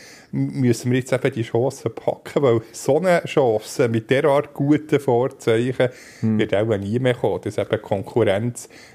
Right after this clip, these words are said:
Speaker 1: derart, äh, N H L, äh, impotent, sag ich jetzt mal, ist die Schweiz selber quasi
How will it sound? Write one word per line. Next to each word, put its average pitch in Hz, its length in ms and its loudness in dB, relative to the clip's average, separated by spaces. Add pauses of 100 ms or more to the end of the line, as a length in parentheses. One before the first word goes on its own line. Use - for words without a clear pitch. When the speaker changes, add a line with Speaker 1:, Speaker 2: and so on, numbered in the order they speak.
(140)
Speaker 1:
derart, 110 580 2
äh, 104 360 4 (200)
N 107 160 0
H 98 300 -2
L, 117 460 0
äh, 117 520 2
impotent, 120 640 -2
sag 110 180 -6
ich 117 60 -2
jetzt - 180 -8
mal, 117 300 4 (360)
ist 120 220 -2
die - 60 -14
Schweiz 113 260 -6
selber 117 360 0
quasi 110 540 0